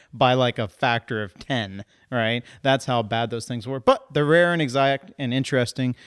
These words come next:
So if you see somebody, it, it, dude, it was like riding a C R five hundred, just a paint-shaken, horrible thing, and it just looked cool. That was about it.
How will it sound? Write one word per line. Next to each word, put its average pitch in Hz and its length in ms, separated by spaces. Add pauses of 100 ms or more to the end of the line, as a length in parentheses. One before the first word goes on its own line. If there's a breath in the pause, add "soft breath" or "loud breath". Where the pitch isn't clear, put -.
So 123 160
if 107 120
you 127 80
see 143 200
somebody, 120 500 (260 loud breath)
it, 139 140
it, 143 120 (140)
dude, 165 140
it 147 40
was 127 120
like 135 140
riding 131 320
a 113 40
C - 200
R 117 160
five 113 300
hundred, 101 260
just - 160
a 104 60
paint-shaken, 135 1000 (360 soft breath)
horrible 135 580
thing, 117 520
and 113 320
it 127 140
just 123 260
looked 110 200
cool. 98 180
That 107 160
was 104 80
about 95 240
it. - 160